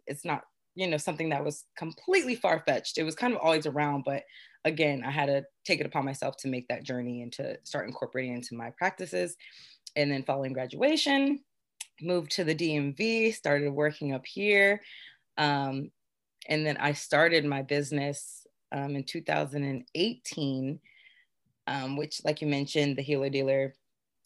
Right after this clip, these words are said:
and offering my services in Reiki meditation, just because working as a physical therapist, I saw there was a need for, um, another layer of healing.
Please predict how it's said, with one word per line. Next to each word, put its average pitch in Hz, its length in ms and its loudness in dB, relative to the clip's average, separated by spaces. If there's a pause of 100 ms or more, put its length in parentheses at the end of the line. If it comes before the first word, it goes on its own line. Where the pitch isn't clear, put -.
(140)
and 151 260 2
offering 139 380 2
my 131 100 0
services 135 640 -2
in 127 180 -6
Reiki 135 340 -4
meditation, 131 840 -4
just 139 200 -4
because 135 460 -2 (460)
working 196 240 6
as 170 100 4
a 165 40 -4
physical 151 320 2
therapist, 143 440 0
I 139 60 0
saw 143 200 -2
there 135 140 2
was 135 160 -2
a 135 60 -2
need 135 360 -2
for, 131 640 0
um, 135 400 -6 (920)
another 151 420 4
layer 143 440 4
of - 200 -6
healing. 156 520 -2